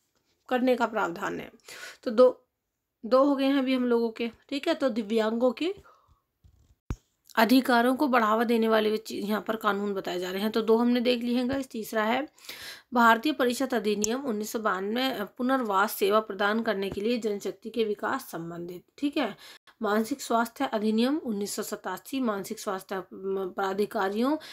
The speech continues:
मनोरोग स्वास्थ्य केंद्र और नर्सिंग होम में एडमिट होने, चिकित्सा होने से संबंधित है। तो इन सभी चीज़ों से संबंधित है। चलिए गाइस, आगे बढ़ लेते हैं अभी हम लोग। मैंने आपको दिखा दिए हैं, चौथा पॉइंट था हमारा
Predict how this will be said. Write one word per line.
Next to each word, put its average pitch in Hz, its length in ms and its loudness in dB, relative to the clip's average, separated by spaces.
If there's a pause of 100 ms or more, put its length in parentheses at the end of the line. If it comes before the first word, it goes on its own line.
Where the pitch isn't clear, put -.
(180)
मनोरोग 214 420 2
स्वास्थ्य 226 320 -2
केंद्र 247 320 -2
और 269 140 0
नर्सिंग 226 420 -2
होम 196 140 -6
में 233 140 -2
एडमिट 196 380 -6
होने, 226 340 -2
चिकित्सा 220 400 -10
होने 175 300 -8
से 277 240 0 (280)
संबंधित 180 720 -4
है। 175 140 -16
तो 202 120 -14
इन 226 160 -6
सभी 214 180 -8
चीज़ों 202 280 -6
से 202 200 -6
संबंधित 202 500 -2
है। 247 60 -2
चलिए 196 300 -2
गाइस, 185 220 -4
आगे 196 220 -2
बढ़ 202 160 0
लेते 202 240 0
हैं 214 80 0
अभी 226 80 0
हम 226 140 -2
लोग। 233 160 0
मैंने 202 160 -4
आपको 190 240 -10
दिखा 202 300 -8
दिए 196 220 -4
हैं, 220 220 -2
चौथा 220 240 -8
पॉइंट 202 320 -8
था 220 60 -6
हमारा 214 360 0